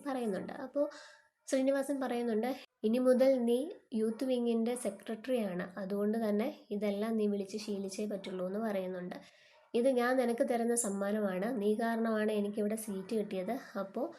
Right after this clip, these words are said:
നീയാണ് ഇനി മുതൽ ഇവിടുത്തെ സെക്രട്ടറി" എന്ന് പറയുന്നുണ്ട്. ആ സമയം വിക്രം പറയുന്നുണ്ട്, "ഞാനൊന്നും തിരിച്ച് പ്രതീക്ഷിച്ചുകൊണ്ടല്ല സാറിന് വേണ്ടിയിട്ട് ഇതൊക്കെ ചെയ്യുന്നത്, എനിക്കിതൊന്നും ശീലമില്ലാത്ത കാര്യമാണ്, അതുകൊണ്ട് എനിക്കിതൊന്നും വേണ്ട" എന്ന് പറയുന്നുണ്ട്. അപ്പോൾ ശ്രീനിവാസൻ പറയുന്നുണ്ട്,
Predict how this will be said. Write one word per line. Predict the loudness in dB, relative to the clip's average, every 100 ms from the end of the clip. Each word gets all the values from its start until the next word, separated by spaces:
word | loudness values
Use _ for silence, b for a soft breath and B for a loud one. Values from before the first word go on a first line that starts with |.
| B B B -4
നീയാണ് | 2 4 4 4
ഇനി | 4 4
മുതൽ | 4 2 0
ഇവിടുത്തെ | 0 0 -2 -4
സെക്രട്ടറി" | -2 -4 -4 -2 0
എന്ന് | 0
പറയുന്നുണ്ട്. | -4 -8 -8 -10 -10
ആ | -8 -6
സമയം | -2 -2 -2 -2
വിക്രം | -2 -2 -4 -2
പറയുന്നുണ്ട്, | -2 0 0 -2 -4 -6
"ഞാനൊന്നും | -4 -2 0 0 -2 0
തിരിച്ച് | 0 -2 -4
പ്രതീക്ഷിച്ചുകൊണ്ടല്ല | -2 0 0 0 -2 -2 -2 -2 -4
സാറിന് | -4 -4 -2
വേണ്ടിയിട്ട് | -2 -2 -4 -6
ഇതൊക്കെ | -6 -4 -6
ചെയ്യുന്നത്, | -6 -6 -6 -6 -6 B B -6
എനിക്കിതൊന്നും | -2 -2 -2 -2 -2 -2
ശീലമില്ലാത്ത | -2 0 0 0 0 0 -2
കാര്യമാണ്, | -4 -4 -4 -4 -4
അതുകൊണ്ട് | -4 -4 -2
എനിക്കിതൊന്നും | -4 -4 -4 -4 -2 -2
വേണ്ട" | -4 -2
എന്ന് | -2 -2
പറയുന്നുണ്ട്. | -2 -6 -10 -10
അപ്പോൾ | -12 -8 -8
ശ്രീനിവാസൻ | -8 -4 -2 -2 -4 -6
പറയുന്നുണ്ട്, | -6 -4 -2 -2